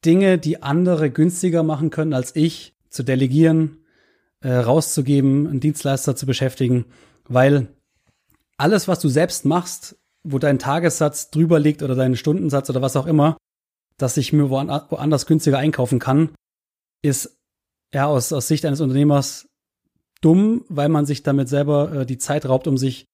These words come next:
um die Arbeit am Unternehmen zu kümmern, statt im Unternehmen. Das ist, glaub ich, so eine, ja, ich weiß, die ist ein bisschen generalistisch, die Antwort, aber irgendwie ganz passend als Credo für Unternehmen.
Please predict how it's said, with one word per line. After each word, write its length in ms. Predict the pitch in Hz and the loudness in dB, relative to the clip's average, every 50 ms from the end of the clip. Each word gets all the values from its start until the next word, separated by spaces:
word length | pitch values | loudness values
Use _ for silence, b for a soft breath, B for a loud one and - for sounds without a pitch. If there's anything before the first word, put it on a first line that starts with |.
| _ | _
um 100 | - 160 | -4 -2
die 120 | 135 151 139 | 0 0 0
Arbeit 380 | 135 135 139 131 - - _ - | 0 0 -2 -2 -4 -6 _ -4
am 140 | 151 160 | -2 0
Unternehmen 420 | 160 147 147 139 127 131 127 127 120 | 2 2 2 2 4 4 2 2 0
zu 100 | - 127 | -2 -4
kümmern, 340 | - - 127 131 123 120 113 | -4 -2 0 0 0 0 -2
statt 280 | - - 123 123 - - | -2 -4 -4 -6 -6 -6
im 140 | 143 131 | -4 -2
Unternehmen. 520 | 123 120 113 117 113 113 113 110 110 110 - _ _ _ _ _ _ _ _ _ _ _ _ | -2 0 0 -2 -2 -2 -2 -4 -4 -8 -12 _ _ _ _ _ _ _ _ _ _ _ _
Das 140 | 135 123 131 | -8 -6 -6
ist, 100 | 127 117 | -6 -4
glaub 160 | 127 123 120 | -2 -2 -2
ich, 80 | 120 | 0
so 80 | - 139 | 0 2
eine, 200 | 123 127 123 113 B B B B B B B | 2 2 2 0 B B B B B B B
ja, 120 | - 139 | -2 -2
ich 140 | 147 135 - | -2 0 2
weiß, 160 | 151 156 156 | 2 2 4
die 60 | 170 | 2
ist 100 | 160 135 | 0 0
ein 20 | 120 | 0
bisschen 200 | 160 139 151 143 | 0 0 2 2
generalistisch, 540 | 147 139 143 131 135 151 165 165 - 180 - | 2 2 2 4 4 2 2 2 0 -2 -2
die 120 | - 156 | -2 -2
Antwort, 360 | 139 165 151 160 160 151 139 - _ _ _ _ _ _ _ _ _ _ _ _ | -2 -2 2 2 2 0 0 -6 _ _ _ _ _ _ _ _ _ _ _ _
aber 280 | - 131 131 131 131 143 | -4 -2 0 0 0 0
irgendwie 520 | 147 143 143 139 131 135 135 135 127 117 110 - | 2 2 2 2 4 4 4 4 2 0 -2 -6
ganz 200 | - 131 123 113 | -6 -6 -6 -6
passend 340 | - - 135 131 - 147 135 | -6 -6 -8 -4 -4 -4 -4
als 240 | - 120 117 - - | -4 -4 -6 -6 -8
Credo 300 | - - 127 123 120 113 | -6 -2 -2 0 0 -2
für 100 | 104 123 | -4 -6
Unternehmen. 420 | 127 120 117 110 113 117 113 110 | -6 -4 -4 -2 -2 -2 -2 -4